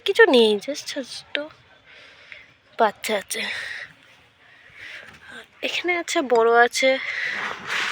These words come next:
ছোট আছে, সব আছে। শিশিরে পুরো ইয়ে হয়েছে, বুঝেছো? আর এই দেখো, ধনে পাতা গাছগুলো দেখেছো? এ দেখো,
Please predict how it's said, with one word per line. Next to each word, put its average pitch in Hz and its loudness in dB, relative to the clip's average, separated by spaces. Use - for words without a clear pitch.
ছোট - 0
আছে, - -8
সব - 2
আছে। - -2
শিশিরে 240 -6
পুরো 285 -8
ইয়ে 214 -2
হয়েছে, - -6
বুঝেছো? - -14
আর 226 0
এই 240 -4
দেখো, - -12
ধনে 226 -4
পাতা 226 -8
গাছগুলো 226 -10
দেখেছো? 349 -14
এ - -6
দেখো, 208 -4